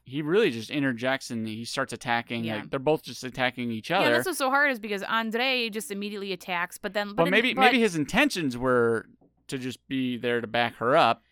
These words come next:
Speaker 2: But then when they, when these,
Speaker 1: But he
Speaker 2: when
Speaker 1: can't
Speaker 2: these
Speaker 1: help himself.
Speaker 2: Yeah, and then, and then too, like, these, like, he takes, like, an aggressive approach by, you know, just immediately flying off the handle. But then also these girls,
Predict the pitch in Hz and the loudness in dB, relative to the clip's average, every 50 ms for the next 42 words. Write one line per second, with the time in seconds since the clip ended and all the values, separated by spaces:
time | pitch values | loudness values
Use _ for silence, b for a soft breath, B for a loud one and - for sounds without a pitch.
0 | _ _ _ 240 254 247 277 262 262 262 254 254 262 240 240 254 247 240 233 170 | _ _ _ 2 4 4 4 4 2 0 0 0 0 2 2 0 0 -2 -4 -6
1 | 196 233 269 269 254 226 139 143 135 123 131 156 - 139 127 107 113 147 160 - | -6 -4 -4 -4 -4 0 2 2 2 2 0 0 0 2 2 4 4 4 4 4
2 | - 107 101 - 98 98 98 101 - - 349 339 262 - - 226 262 277 277 - | 2 -4 -6 -6 -4 -4 -4 -4 0 2 6 6 6 6 6 2 2 2 0 0
3 | - 269 269 269 262 240 - 349 349 330 285 269 226 269 269 240 220 - - 226 | 0 -2 -2 -4 -4 -4 -6 -6 -4 -4 -4 -4 -4 -6 -6 -6 -8 -8 -8 -6
4 | 220 208 - - 320 330 - - 294 254 - - 233 220 - 208 190 180 180 175 | -8 -8 -8 -10 -12 -10 -6 -4 -4 -4 -4 -4 -6 -6 -4 -4 -4 -6 -6 -4
5 | 180 190 208 240 277 - - 190 170 156 147 160 - - - - 185 - - 180 | -2 0 2 2 2 0 -4 -6 -6 -6 -8 -12 -16 -10 -8 -8 -8 -6 -6 -4
6 | 170 160 156 165 - - - 180 170 165 165 160 147 170 180 175 170 165 170 - | -4 -4 -4 -6 -8 -4 -2 -2 -2 -2 -2 -4 -6 -8 -6 -6 -8 -8 -8 -10
7 | 180 180 190 196 185 175 180 175 156 - - 190 185 175 175 170 165 160 - 156 | -8 -8 -8 -8 -6 -6 -8 -8 -10 -8 -6 -4 -4 -4 -4 -4 -6 -8 -8 -10
8 | 160 170 156 151 151 147 147 156 165 - 190 190 180 196 185 - - 185 208 233 | -12 -10 -10 -10 -10 -10 -10 -10 -8 -6 -6 -6 -4 -4 -6 -4 -4 -6 -6 -6
9 | - - 220 202 - - 190 190 233 240 247 214 - 220 240 302 359 370 311 269 | -6 -8 -8 -8 -10 -12 -12 -10 -8 -8 -10 -10 -8 -6 -4 -2 -2 -2 -2 -4
10 | 277 262 - | -6 -8 -10